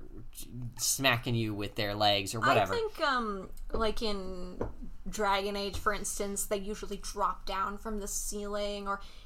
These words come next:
Speaker 2: in Skyrim,
Speaker 1: They
Speaker 2: the,
Speaker 1: could
Speaker 2: the webs are usually suspended from the ceiling.
Speaker 1: Mm-hmm.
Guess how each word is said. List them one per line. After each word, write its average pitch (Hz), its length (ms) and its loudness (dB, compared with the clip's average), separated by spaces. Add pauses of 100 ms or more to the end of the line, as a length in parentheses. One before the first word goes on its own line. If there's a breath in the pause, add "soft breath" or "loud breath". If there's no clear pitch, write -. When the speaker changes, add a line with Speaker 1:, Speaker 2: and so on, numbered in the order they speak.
(140 loud breath)
Speaker 2:
in 240 240 -2
Skyrim, 214 760 6 (120)
Speaker 1:
They 151 100 4
Speaker 2:
the, 202 80 4
Speaker 1:
could 196 260 6 (180)
Speaker 2:
the 247 100 2
webs 220 400 4
are 214 60 0
usually 202 600 -4 (160)
suspended 226 920 2
from 214 260 2
the 208 80 -6
ceiling. 196 720 -4
Speaker 1:
Mm-hmm. 131 220 0